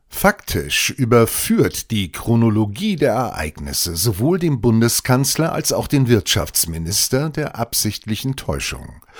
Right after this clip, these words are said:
Russland war immer bereit, Deutschland mit Gas zu versorgen und stellte Lösungen auch für vom Westen verursachte Probleme bereit.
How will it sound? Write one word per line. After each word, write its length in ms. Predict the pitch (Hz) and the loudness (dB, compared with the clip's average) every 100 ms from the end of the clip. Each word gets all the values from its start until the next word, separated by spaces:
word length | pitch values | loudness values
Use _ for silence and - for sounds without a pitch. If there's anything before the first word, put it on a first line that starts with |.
| - - - | -16 -14 -10
Russland 720 | 104 - - 95 62 65 - | -2 0 0 -2 -10 -12 -6
war 200 | 90 - | -4 -2
immer 240 | 160 175 143 | 0 2 2
bereit, 640 | 123 87 - 64 - - | 0 -2 -6 -10 -10 0
Deutschland 540 | 123 131 - 120 117 | 2 2 0 0 0
mit 180 | 120 107 | -2 -4
Gas 380 | - 71 85 - | -4 -4 -2 -2
zu 160 | - 82 | -2 -4
versorgen 640 | - 76 101 104 113 120 - - - | -4 -2 0 2 2 0 0 -10 -12
und 300 | - 131 170 | 2 4 4
stellte 420 | - - 135 143 147 | 0 0 0 2 2
Lösungen 720 | 110 120 120 123 131 143 160 | 6 6 6 6 4 4 0
auch 240 | 127 143 | -2 -2
für 320 | - 127 135 | -2 2 2
vom 320 | 139 135 131 | 4 2 2
Westen 380 | 110 104 - 120 | 2 2 2 0
verursachte 720 | - 131 117 110 101 90 107 | 0 0 2 0 0 -2 -6
Probleme 520 | 95 - 139 131 76 | -8 -6 -4 -2 -4
bereit. 640 | 58 67 - - - - - | -8 -12 -12 -14 -14 -16 -18